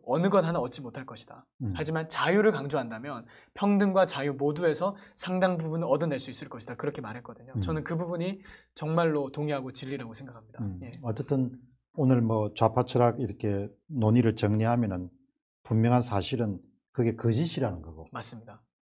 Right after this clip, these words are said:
Speaker 2: 그리고 또 그것이 필연적으로 실패할 수밖에 없는 것이고 그게 구십구점구 프로가 아니고 백 퍼센트 실패할 수밖에 없으니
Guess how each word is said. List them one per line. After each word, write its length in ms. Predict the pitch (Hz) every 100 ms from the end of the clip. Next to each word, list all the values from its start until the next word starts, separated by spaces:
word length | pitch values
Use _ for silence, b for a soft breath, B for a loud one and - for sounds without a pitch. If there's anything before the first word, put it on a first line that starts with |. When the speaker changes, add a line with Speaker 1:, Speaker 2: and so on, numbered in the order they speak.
| _ _
Speaker 2:
그리고 280 | 117 110 107
또 80 | 113
그것이 680 | 113 131 131 139 127 113 - _ _ _ b b b -
필연적으로 1000 | - 202 202 196 147 110 113 117 120 - _ _ _ _ _ _ _ _ _ _ -
실패할 580 | - - 202 - 185 175
수밖에 360 | 120 113 113
없는 220 | 85 90
것이고 500 | 98 82 - 85 82 _ _ _ _ _ _ _ _
그게 160 | - 113
구십구점구 720 | - 165 175 - 156 165 156 156
프로가 240 | 156 120
아니고 240 | 104 95 -
백 220 | 156 156
퍼센트 380 | 165 151 120 -
실패할 420 | - 98 107 98
수밖에 380 | - 92 85 87
없으니 460 | - - 85 76